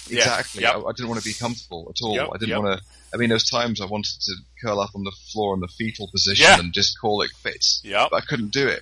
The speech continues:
Speaker 1: Nope.
Speaker 2: 'Cause I, I'd feel so disgusted with myself that I hadn't seen it through. And if, if Andy was, if he was to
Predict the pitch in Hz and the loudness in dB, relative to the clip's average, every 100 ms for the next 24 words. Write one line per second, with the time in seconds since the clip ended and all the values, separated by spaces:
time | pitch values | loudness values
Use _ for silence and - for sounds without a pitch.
0 | - 104 123 107 113 92 101 - 110 - | -6 -4 -2 -2 -2 -4 -4 -4 -2 0
1 | 127 110 - - _ - - - 120 120 | -2 -4 -10 -20 _ -4 0 2 2 0
2 | 120 104 95 - 92 - 92 92 - - | -2 -6 -10 -8 -6 -4 -6 -8 -14 -8
3 | 90 107 101 - - - 104 90 - 123 | -6 -6 -8 -8 -4 -4 -4 -6 -6 -6
4 | 101 82 - - - - 107 107 - 104 | -6 -6 -14 -20 -20 -8 -4 -4 -4 -2
5 | 110 - 113 107 101 98 - 101 107 101 | 0 2 2 0 0 -2 -4 -4 -2 -2
6 | - | -2